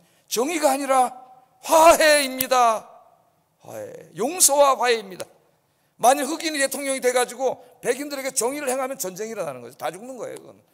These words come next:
그럼 백인들이 순수히, 에, 더 힘을 가지고 있는데 할 수가 없어요. 정의도 중요하지만 더 중요한 거는 용서와 화해이고, 우리 흑인과 백인이 앞으로 미래를 바라보며 함께 사는 게 더 중요합니다라고 하는 그 유명한 이야기를 해요.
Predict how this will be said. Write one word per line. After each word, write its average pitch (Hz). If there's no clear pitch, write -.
그럼 220
백인들이 208
순수히, 247
에, 64
더 180
힘을 262
가지고 180
있는데 160
할 190
수가 -
없어요. -
정의도 254
중요하지만 226
더 269
중요한 269
거는 254
용서와 294
화해이고, 262
우리 302
흑인과 302
백인이 247
앞으로 262
미래를 269
바라보며 247
함께 285
사는 233
게 214
더 220
중요합니다라고 160
하는 190
그 180
유명한 208
이야기를 156
해요. 151